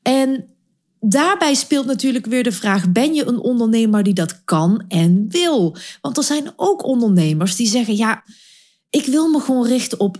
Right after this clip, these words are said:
één hele specifieke klant en that's it." Essentialisme to the max. En dat mag, maar soms laat de markt je ook zien dat je daarmee heel veel omzet laat weglekken, die je met jezelfde aanbod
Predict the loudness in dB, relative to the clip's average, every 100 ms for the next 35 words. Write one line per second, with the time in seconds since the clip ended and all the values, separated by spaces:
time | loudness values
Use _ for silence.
0 | -10 -2 0 2 2 2 0 0 0 0
1 | 0 -4 -4 -4 -2 0 0 0 2 2
2 | 2 0 0 -2 -4 -8 -4 -2 0 0
3 | 0 0 2 2 0 -2 -2 0 2 4
4 | 4 0 -2 -4 -6 -12 -20 -10 0 2
5 | 2 0 0 2 0 -6 -20 _ _ _
6 | _ _ _ _ _ -2 -2 -2 -2 0
7 | 0 0 -2 -4 -8 -16 _ _ -2 0
8 | 2 2 2 0 -2 -2 -2 0 2 2
9 | 2 0 2 2 2 2 2 0 -2 -2
10 | 0 -2 -2 -4 -2 -4 -2 -2 0 -2
11 | -2 -6 -20 -20 -20 _ -2 0 2 2
12 | 2 0 0 0 0 0 2 2 -2 -4
13 | -6 0 2 2 2 2 0 -2 -8